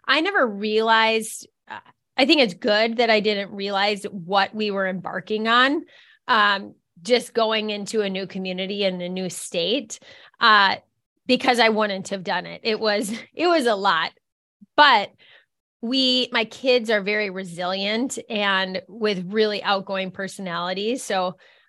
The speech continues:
I'm thankful of that. Um, I think covid still had its effects on the kids because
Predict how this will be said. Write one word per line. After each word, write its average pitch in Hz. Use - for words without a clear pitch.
I'm 220
thankful 220
of 185
that. 202
Um, 202
I 262
think 262
covid 233
still 220
had 196
its 233
effects 208
on 254
the 277
kids 294
because 220